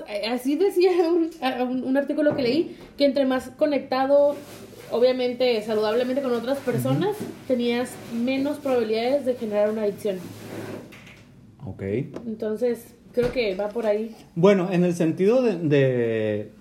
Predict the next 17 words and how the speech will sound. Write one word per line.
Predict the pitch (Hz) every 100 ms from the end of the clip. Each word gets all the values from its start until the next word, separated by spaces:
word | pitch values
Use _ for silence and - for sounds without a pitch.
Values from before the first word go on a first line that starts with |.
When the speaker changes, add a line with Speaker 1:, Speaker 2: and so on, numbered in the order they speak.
| -
Speaker 2:
la | 123 123
soledad, | 120 127 120 175
me | 196 160
refiero | 135 135 139 165 202
al | 160 143
proceso | 127 117 135 127 208
que | 175
tienes | - 123 151 175
de |
reflexión. | 151 131 113 107 - 131 151 95 - - - - _ _ _ _ - - - 214
Speaker 1:
Ok, | 202 202 196 202
no | 220 226
a | 226
siempre | - 254 262 233
estar | 220 214
solo. | 208 202 180
Speaker 2:
No, | 143 131 127 101 -